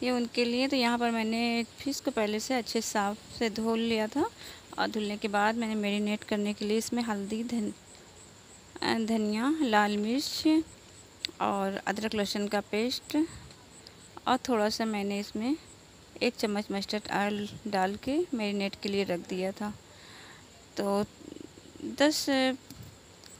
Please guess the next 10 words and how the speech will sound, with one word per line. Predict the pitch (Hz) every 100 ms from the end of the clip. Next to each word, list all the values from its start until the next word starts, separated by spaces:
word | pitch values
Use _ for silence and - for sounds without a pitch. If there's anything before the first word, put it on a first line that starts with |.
| - - - - - - - - -
दस | 254 277 277
मिनट | 226 233
के |
बाद | 214 208
फिर | - 220
मैंने | 196 202
इसको | - 247 320
फ्राई | - 202 180 185
कर | 196
लिया। | 196 196 202